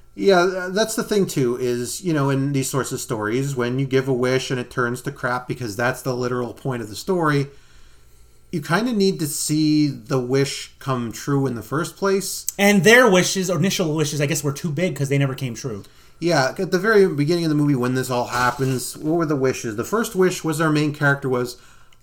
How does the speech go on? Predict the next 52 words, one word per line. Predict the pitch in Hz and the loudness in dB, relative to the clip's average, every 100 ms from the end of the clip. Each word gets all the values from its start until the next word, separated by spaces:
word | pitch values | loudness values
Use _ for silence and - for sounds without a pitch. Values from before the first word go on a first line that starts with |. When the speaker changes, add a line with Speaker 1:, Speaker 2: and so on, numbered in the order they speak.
| - | 0
Speaker 1:
"I | 180 | 2
want | 240 165 135 | 4 4 4
my | 160 175 | 0 0
father | - 117 123 156 | 0 -2 0 0
to | 151 | -2
have | 104 104 | -4 -4
his | 160 180 | -2 0
job | 190 226 208 | 2 2 2
back." | 135 110 92 - - - - - - | 2 0 -2 -10 -20 -20 -20 -18 -10
And | 117 | -10
his | - | -6
father | 113 113 113 | -4 -2 -2
got | 104 98 | -4 -6
his | 110 | -8
job | 156 151 139 | -2 0 0
back. | 104 92 - - - | -4 -8 -12 -20 -10
Speaker 2:
And | 135 | -6
then | 131 117 | -4 -2
crashes | 127 120 120 | -4 -4 -6
the | 135 | -2
carrier | 156 127 | 0 0
plane. | 110 101 92 - | -2 -10 -14 -12
Speaker 1:
Yeah, | 113 | -10
which | 104 104 | -8 -10
is | 107 95 | -10 -12
how | 110 110 | -8 -6
it | |
goes | 107 104 | -6 -8
to | 113 | -10
crap. | - 143 98 - - - - - - - - - | -6 -6 -8 -14 -20 -20 -20 -20 -20 -20 -20 -12
She | - 247 | 0 4
wishes | 233 175 147 180 180 | 6 6 4 0 -2
to | 160 | -6
find | 143 175 180 | 2 2 4
the | 175 | 2
love | 170 170 | 2 0
of | 147 | 0
her | 170 | -2
life. | 170 175 107 - - - - - | 0 0 -2 -6 -18 -20 -18 -2
Speaker 2:
Which | 143 143 | 0 2
she | - 175 | 4 6
actually | 156 151 185 165 | 6 4 2 4
did, | 190 160 | 6 6
and | 151 175 | 4 2
it | |
did | 160 190 | 0 0
turn | 160 160 | 0 -2
to | |
crap | 151 208 151 156 | 0 0 0 0
in | 131 | -2
a | |
way. | 120 113 | -2 -4